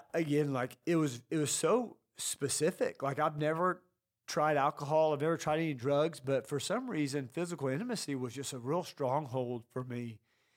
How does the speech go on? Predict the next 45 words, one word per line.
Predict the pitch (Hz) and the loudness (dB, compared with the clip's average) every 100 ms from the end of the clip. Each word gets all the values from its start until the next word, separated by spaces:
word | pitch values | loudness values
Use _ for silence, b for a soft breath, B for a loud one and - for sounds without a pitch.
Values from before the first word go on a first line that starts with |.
| _ - | _ 0
And | 185 | 2
I | |
think | 196 165 - | 2 -2 0
part | 180 247 | 4 4
of | 220 | 2
it | 139 | 0
was | 156 170 185 | 2 4 4
that | 151 120 151 | 2 -2 0
moment | 165 214 147 135 | 0 0 -2 0
where | 151 | 2
it's | 143 123 | 2 -2
like, | 117 | -4
"Hey, | 143 156 | -4 -4
this | - 156 | -4 -6
thing, | - 143 110 _ _ _ - | -4 -4 -6 _ _ _ -6
this | 185 | -2
thing, | 196 156 | -2 -4
like, | - 139 | -8 -14
bursted | 120 143 139 - 156 | -6 -2 0 2 4
open | 147 147 131 117 110 _ _ _ _ _ _ _ _ _ _ _ | 4 2 -2 -4 -8 _ _ _ _ _ _ _ _ _ _ _
inside | 175 143 - 151 175 | -8 -6 0 2 4
of | 170 | 2
me." | 135 127 117 _ _ _ _ _ _ - | 0 -2 -6 _ _ _ _ _ _ 0
I | 180 | 4
wasn't | 180 151 123 | 4 4 2
ready | 131 151 147 | 4 6 4
for | - 117 107 | 0 -4 -4
it. | - | -2
I | 151 185 | 0 2
didn't | 170 | 2
know, | 165 151 135 160 | 2 2 0 0
I | 190 | 0
didn't | 175 | 2
know | 165 139 | 0 0
how | 135 | 0
to | 110 - _ _ _ _ _ _ - | -2 -8 _ _ _ _ _ _ -4
comprehend | 156 143 120 147 160 | -2 -2 -2 -2 -2
that. | 123 113 117 _ 160 | -2 -4 -6 _ -4
And | 156 | 0
we'll | 170 196 | 0 0
talk | 147 127 | -2 -2
about | 135 107 | -2 0
it | |
later, | 131 180 165 123 | 2 2 2 2
but | 123 113 | 0 0